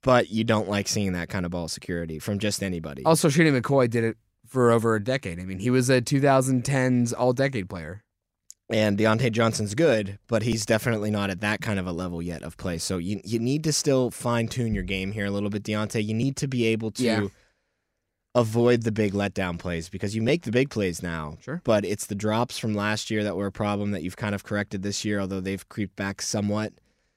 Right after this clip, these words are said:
Speaker 1: And it's the ball. It, it really is under the umbrella of ball security for him.
Speaker 2: Mm-hmm.
Speaker 1: The ball security for Deontay Johnson is certainly not to the level that you want it to be at if you're a Pittsburgh Steelers fan or a coach on the staff, because he's your most explosive player on offense,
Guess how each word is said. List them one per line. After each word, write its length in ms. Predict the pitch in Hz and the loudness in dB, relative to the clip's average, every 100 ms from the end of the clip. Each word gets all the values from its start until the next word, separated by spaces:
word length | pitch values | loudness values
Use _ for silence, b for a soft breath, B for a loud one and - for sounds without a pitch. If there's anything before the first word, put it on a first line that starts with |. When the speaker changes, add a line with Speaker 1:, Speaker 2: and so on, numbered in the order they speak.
| _ - | _ -4
Speaker 1:
And 140 | 110 | -2
it's 100 | 113 | 0
the 80 | 117 | 0
ball. 240 | 107 123 | 2 2
It, 320 | - 143 - - - | 0 -2 -4 -10 -2
it 200 | 160 139 | 0 2
really 320 | 180 185 151 - _ _ - | 4 4 2 -6 _ _ 0
is 160 | 123 | 2
under 300 | - 131 127 | 4 4 4
the 160 | 117 110 | 2 2
umbrella 320 | 101 110 107 | 2 4 4
of 180 | 87 101 | 0 -2
ball 220 | 98 95 | -2 -2
security 480 | - - 78 71 64 | -4 -8 -8 -10 -10
for 160 | - - | -12 -10
him. 100 | 92 | -10
Speaker 2:
Mm-hmm. 100 | 87 - | -10 -8
Speaker 1:
The 100 | 110 | -2
ball 240 | 113 151 | 4 4
security 540 | 190 170 - 131 120 110 | 4 0 2 4 4 2
for 160 | 110 | -2
Deontay 420 | 110 104 98 98 90 | 0 0 0 -2 -4
Johnson 380 | 95 90 - 80 | -4 -6 -8 -10
is 140 | 85 | -8
certainly 380 | - 107 98 95 | -6 -4 -4 -6
not 260 | 95 90 | -6 -8
to 140 | - 123 | -10 -6
the 100 | 104 | -4
level 500 | 101 104 98 87 80 _ _ _ _ _ | -2 -2 -4 -6 -8 _ _ _ _ _
that 180 | 117 113 | -2 0
you 80 | 107 | -2
want 240 | 101 98 | -2 -4
it 80 | 90 | -4
to 100 | 95 | -6
be 220 | 87 82 | -6 -8
at 180 | 73 - | -10 -14
if 160 | 90 - | -12 -8
you're 80 | 95 | -6
a 40 | |
Pittsburgh 380 | 101 87 - 85 | -6 -8 -8 -10
Steelers 400 | - 98 87 - | -8 -8 -8 -8
fan 380 | 104 101 101 78 | -6 -4 -4 -6
or 180 | 85 | -8
a 40 | 87 | -8
coach 320 | - 85 - | -6 -6 -6
on 120 | 87 | -8
the 60 | 69 | -10
staff, 260 | - 82 80 | -12 -12 -14
because 200 | - 101 | -10 -6
he's 140 | 113 | -4
your 80 | 120 | -2
most 240 | 131 156 139 | 0 0 -2
explosive 480 | - 127 120 110 | 0 2 2 0
player 220 | - 110 104 | 0 0 0
on 100 | 98 | -2
offense, 560 | 98 - 98 95 - | -4 -4 -6 -6 -10